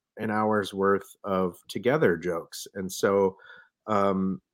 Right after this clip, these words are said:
there have, we, so we do that mon-, mas-, mostly in theaters that will have us, not big theaters, but small theaters. And we, and so it's been kind of a, it's been kinda cool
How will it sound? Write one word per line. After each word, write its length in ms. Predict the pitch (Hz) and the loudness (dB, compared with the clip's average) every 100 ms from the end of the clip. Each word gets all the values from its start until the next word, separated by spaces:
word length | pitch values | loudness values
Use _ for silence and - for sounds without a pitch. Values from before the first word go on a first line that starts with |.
| _ - | _ -8
there 320 | 113 110 110 | 2 4 6
have, 140 | 104 127 | 2 -2
we, 180 | 120 - | -4 -4
so 200 | - 123 | 0 2
we 120 | 120 | 4
do 140 | 127 127 | 4 4
that 220 | 120 110 | 6 4
mon-, 300 | 113 110 107 - | 2 0 -2 -6
mas-, 300 | 117 117 - _ _ | -2 -2 -2 _ _
mostly 600 | 131 110 147 165 165 143 117 | -12 0 4 4 6 4 4
in 120 | 104 - | 2 -4
theaters 720 | 147 147 117 98 104 110 - - _ _ _ _ - | 0 4 6 6 4 -2 -8 -14 _ _ _ _ 0
that 160 | 113 | 2
will 140 | 110 110 | 4 2
have 260 | 110 113 101 | 6 6 6
us, 260 | 98 - | 2 0
not 280 | 175 139 - | 0 0 0
big 200 | 110 98 | -2 -2
theaters, 340 | - 92 95 - | 0 0 0 -2
but 160 | 98 - | -8 -8
small 280 | - 113 110 | -4 -2 0
theaters. 480 | 110 104 101 98 - | 2 2 2 0 -4
And 180 | 101 101 | -8 -4
we, 340 | 101 98 95 _ _ | -2 -2 -6 _ _
and 220 | 110 104 - | -8 -8 -8
so 320 | - 127 - - - - | -2 0 0 -6 -16 -6
it's 180 | 139 - | -6 -2
been 260 | 180 196 190 | 2 2 2
kind 280 | 185 180 | 2 4
of 120 | 160 139 | 4 4
a, 180 | 123 - _ _ _ _ - - _ _ _ _ _ - | 2 0 _ _ _ _ -20 -20 _ _ _ _ _ -6
it's 160 | 135 - | -4 2
been 180 | 180 | 2
kinda 260 | 180 175 151 | 4 6 4
cool 760 | 127 - 180 165 147 139 - | 2 4 8 10 10 8 4